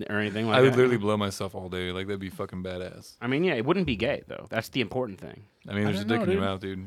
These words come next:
Speaker 2: You
Speaker 3: I don't
Speaker 2: can suck
Speaker 3: know.
Speaker 2: your own dick.
Speaker 3: <laughs> At least Steven's okay with it, you know? You're,
Speaker 2: Yeah, I don't
Speaker 3: you're,
Speaker 2: give a
Speaker 3: you're
Speaker 2: fuck.
Speaker 3: ha-,
Speaker 1: I did that
Speaker 3: you have
Speaker 1: shit, so
Speaker 3: denial.
Speaker 1: if, yeah, wait, well,
Speaker 3: If
Speaker 1: maybe
Speaker 3: you're
Speaker 1: then.
Speaker 3: sucking your own dick, dude.
Speaker 1: It's not like I c-, like, I could barely get the tip in the
Speaker 3: Okay, if,
Speaker 1: mouth,
Speaker 3: okay, if
Speaker 1: so
Speaker 3: you're sucking your dick,
Speaker 1: I was very
Speaker 3: you, you may
Speaker 1: flexible
Speaker 3: not be
Speaker 1: boy.
Speaker 3: gay, but you're definitely not straight.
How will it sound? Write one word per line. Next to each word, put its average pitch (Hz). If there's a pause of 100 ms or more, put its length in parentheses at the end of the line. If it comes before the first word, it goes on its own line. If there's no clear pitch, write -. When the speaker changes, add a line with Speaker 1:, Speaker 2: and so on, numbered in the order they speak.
Speaker 2:
You -
Speaker 3:
I -
don't 170
Speaker 2:
can 170
suck 143
Speaker 3:
know. -
Speaker 2:
your 98
own 92
dick. 92 (720)
Speaker 3:
<laughs> -
At 147
least 370
Steven's 202
okay 160
with 160
it, 107
you 123
know? 143
You're, 131
Speaker 2:
Yeah, 104
I 117
don't 143
Speaker 3:
you're, 110
Speaker 2:
give 135
a -
Speaker 3:
you're 160
Speaker 2:
fuck. 151
Speaker 3:
ha-, 160
Speaker 1:
I 160
did -
that -
Speaker 3:
you 170
have 170
Speaker 1:
shit, -
so 131
Speaker 3:
denial. 123
Speaker 1:
if, -
yeah, 62
wait, 50 (280)
well, 180
Speaker 3:
If 180
Speaker 1:
maybe 226
Speaker 3:
you're 302
Speaker 1:
then. 311
Speaker 3:
sucking 240
your 185
own 135
dick, 107
dude. 107 (340)
Speaker 1:
It's 139
not 247
like 202
I 131
c-, 123
like, 143
I 120
could 139
barely 196
get 131
the 110
tip 170
in 92
the 90
Speaker 3:
Okay, 185
if, 165
Speaker 1:
mouth, -
Speaker 3:
okay, 185
if 156
Speaker 1:
so 214
Speaker 3:
you're 226
sucking 208
your 190
dick, 165
Speaker 1:
I 160
was 156
very 117
Speaker 3:
you, 180
you 185
may 120
Speaker 1:
flexible 185
Speaker 3:
not 190
be 160
Speaker 1:
boy. -
Speaker 3:
gay, 165
but 143
you're 127
definitely 139
not 117
straight. 101